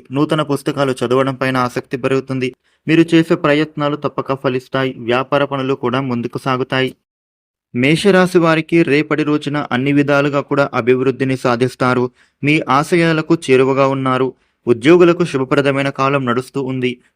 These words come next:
పెద్దల ప్రశంసలను మీరు అందుకుంటారు. ఆధ్యాత్మిక సాధనకు అనువైన సమయం. మిత్రుల అండదండలు లభిస్తాయి. కుటుంబ సభ్యుల ప్రోత్సాహం లభిస్తుంది.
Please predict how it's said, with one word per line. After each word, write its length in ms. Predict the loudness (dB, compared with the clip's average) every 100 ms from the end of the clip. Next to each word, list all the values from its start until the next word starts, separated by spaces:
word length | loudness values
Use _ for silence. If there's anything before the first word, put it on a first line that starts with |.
| _
పెద్దల 260 | 0 2 2
ప్రశంసలను 640 | 2 -2 -2 -2 -2 0
మీరు 200 | 0 0 0
అందుకుంటారు. 600 | -4 -4 -4 -2 0 0 -2 _ _ -2
ఆధ్యాత్మిక 560 | -2 2 0 0 -2
సాధనకు 500 | 0 0 0 -2 -2 0
అనువైన 360 | 0 0 0 0
సమయం. 360 | -2 -2 -2 -4 -8 -4
మిత్రుల 360 | 0 2 0
అండదండలు 600 | 0 0 0 0 2 2 2
లభిస్తాయి. 540 | 0 0 -2 -2 -2 -4 _ _
కుటుంబ 300 | 0 2 2
సభ్యుల 320 | 2 2 2 0
ప్రోత్సాహం 500 | 0 0 -2 -2 -2
లభిస్తుంది. 540 | 0 -2 -4 -2 -2